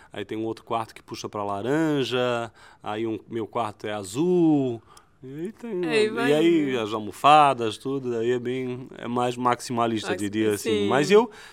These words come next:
Speaker 1: tipo, <clears throat> eu já fiz coisas super minimalistas, né? Também gosto, não, não gosto de uma coisa muito engessada.
Speaker 2: É, até uma
Speaker 1: Fato,
Speaker 2: pergunta, né, quando
Speaker 1: fa-,
Speaker 2: tem um
Speaker 1: é.
Speaker 2: cliente, né? Como que funciona
Speaker 1: Não, aí
Speaker 2: isso?
Speaker 1: eu vou
Speaker 2: É.
Speaker 1: fazendo, porque às vezes a pessoa tem afinidade comigo,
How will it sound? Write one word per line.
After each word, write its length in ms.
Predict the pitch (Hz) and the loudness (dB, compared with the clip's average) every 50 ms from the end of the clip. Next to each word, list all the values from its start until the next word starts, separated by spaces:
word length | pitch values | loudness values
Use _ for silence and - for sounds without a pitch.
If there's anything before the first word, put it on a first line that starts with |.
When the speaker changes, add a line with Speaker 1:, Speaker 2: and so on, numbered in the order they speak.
| - _ | -20 _
Speaker 1:
tipo, 320 | - - 190 - - 127 - - | -10 -10 -10 -10 -12 -16 -12 -10
<clears throat> 60 | - - 151 139 123 117 117 113 | -8 -6 -6 -6 -6 -6 -6 -8
eu 80 | 113 | -6
já 140 | 110 117 110 | -6 -8 -8
fiz 180 | - - 131 - | -8 -10 -10 -6
coisas 320 | - 147 147 143 160 151 | -2 -2 -2 0 -2 -4
super 400 | - - - 180 175 - 180 165 | -2 -2 -2 -2 2 4 4 6
minimalistas, 800 | 160 151 151 156 156 156 151 147 160 165 147 - - 117 107 98 | 6 6 6 6 6 6 4 4 2 2 0 -2 -2 -4 -4 -2
né? 800 | 110 113 120 127 131 131 127 123 120 117 113 110 107 107 107 107 | -4 -4 -2 -2 -2 -2 -2 -2 -2 -2 -2 -2 -2 -4 -4 -4
Também 240 | - 160 165 190 214 214 | -2 2 2 2 4 6
gosto, 420 | 202 214 233 233 214 - - 139 | 8 10 10 8 6 4 0 -2
não, 300 | 139 143 143 151 151 143 | -2 -2 -2 -2 -4 -4
não 120 | 143 151 160 | -4 -4 -4
gosto 220 | 160 185 202 190 | -4 -4 -4 -6
de 60 | 196 | -6
uma 100 | 196 185 | -8 -8
coisa 220 | - - 196 180 180 | -6 -4 -4 -4 -4
muito 260 | 180 190 180 - 185 | -6 -6 -8 -8 -8
engessada. 680 | 185 160 170 175 165 - - 185 165 143 113 113 98 - - - - - - - _ _ _ _ _ _ _ _ - - | -6 -6 -6 -6 -6 -4 -2 -2 -2 -2 -2 -6 -12 -16 -20 -20 -20 -20 -20 -20 _ _ _ _ _ _ _ _ -6 0
Speaker 2:
É, 20 | |
até 180 | 320 320 403 370 | 4 4 6 8
uma 100 | 339 339 | 8 8
Speaker 1:
Fato, 100 | 349 349 | 8 8
Speaker 2:
pergunta, 500 | 370 392 392 311 302 339 349 349 320 285 | 6 4 4 2 0 -2 -2 -2 -2 -2
né, 80 | 262 262 | 0 2
quando 140 | 285 254 | 2 2
Speaker 1:
fa-, 40 | 214 | 2
Speaker 2:
tem 140 | - 277 269 | 2 0 0
um 60 | 269 | 0
Speaker 1:
é. 20 | 262 | 0
Speaker 2:
cliente, 540 | 226 262 247 240 233 233 220 214 - - | 0 2 4 6 6 4 4 0 -2 -4
né? 80 | 214 208 | -4 -4
Como 200 | 208 302 311 320 | -4 -4 -4 -4
que 360 | - 302 269 247 226 220 208 | -4 -4 -4 -4 -4 -6 -8
funciona 520 | - - - 339 370 381 220 202 202 294 - | -6 -6 -4 -2 -2 0 0 0 0 -2 -2
Speaker 1:
Não, 80 | 180 180 | -2 0
aí 120 | - - | 0 -2
Speaker 2:
isso? 140 | 220 240 294 | -2 -4 -4
Speaker 1:
eu 60 | 262 | -4
vou 80 | 170 160 | -2 -2
Speaker 2:
É. 40 | |
Speaker 1:
fazendo, 460 | 160 156 254 247 233 247 254 262 262 - | -2 -2 -4 -4 -4 -6 -8 -10 -10 -12
porque 140 | - - 185 | -12 -10 -10
às 80 | 165 | -8
vezes 120 | 165 175 165 | -8 -8 -8
a 60 | 170 | -8
pessoa 380 | 165 - 165 156 - 170 165 156 | -10 -10 -12 -10 -10 -10 -10 -10
tem 240 | - - 147 143 | -10 -8 -8 -8
afinidade 480 | 139 135 - 135 127 117 123 123 123 120 | -8 -8 -10 -10 -10 -10 -10 -10 -10 -12
comigo, 520 | - - 120 120 143 180 196 175 139 127 | -12 -12 -8 -6 -4 -4 -4 -4 -6 -8